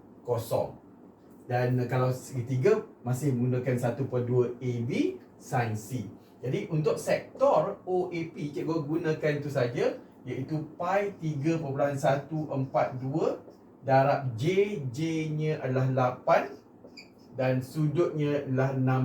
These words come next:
puluh darjah. Enam puluh per tiga enam kosong. Jadi, kita akan dapat tiga perpuluhan satu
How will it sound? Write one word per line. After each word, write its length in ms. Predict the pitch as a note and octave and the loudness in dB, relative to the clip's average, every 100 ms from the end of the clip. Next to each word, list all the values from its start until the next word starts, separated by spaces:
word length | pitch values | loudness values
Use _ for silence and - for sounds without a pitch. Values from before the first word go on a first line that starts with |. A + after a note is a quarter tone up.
| A#2+ | 0
puluh 320 | D#3 B3 C#4 - - | 4 4 4 -10 -8
darjah. 560 | A#2 A2+ G#2 A#2+ A2 - - - - | -4 -2 -2 -2 -4 -6 -20 -20 -20
Enam 240 | A#2 A#2 A2+ | -8 -8 -6
puluh 320 | D3+ G3 G3 | 0 -2 -2
per 320 | C3 B2+ - | -4 -4 -4
tiga 380 | B2+ A2+ B2+ - | -10 -4 -2 -2
enam 320 | B2 B2+ - - - - - - | 0 -2 -2 -10 -20 -20 -20 -14
kosong. 560 | A2 G#2 - A#2+ F#2+ - - - - - - - - - - - - - - - | -6 -6 -4 -4 -4 -8 -20 -20 -20 -20 -20 -20 -20 -20 -20 -20 -20 -20 -20 -16
Jadi, 480 | G2+ G#2 B2 B2+ A#2+ | -8 -2 0 0 -2
kita 140 | - G#2+ | -6 -2
akan 120 | A2+ A2+ | 2 4
dapat 440 | A2+ - - A#3 - - - - - - - - - - - - - - - - - - - - - - - - - - - - - - - - - - - - - - - - - - | 4 2 2 0 0 -12 -20 -20 -20 -20 -20 -20 -20 -20 -20 -20 -20 -20 -20 -20 -20 -20 -20 -20 -20 -20 -20 -20 -20 -20 -20 -20 -20 -20 -20 -20 -20 -20 -20 -20 -20 -20 -20 -20 -20 -20
tiga 420 | G#2+ G#2 G#2+ C3+ | -10 -8 2 2
perpuluhan 300 | C3 A#2 A2+ | 2 0 0
satu 340 | A#2 A2+ - | 0 -2 -4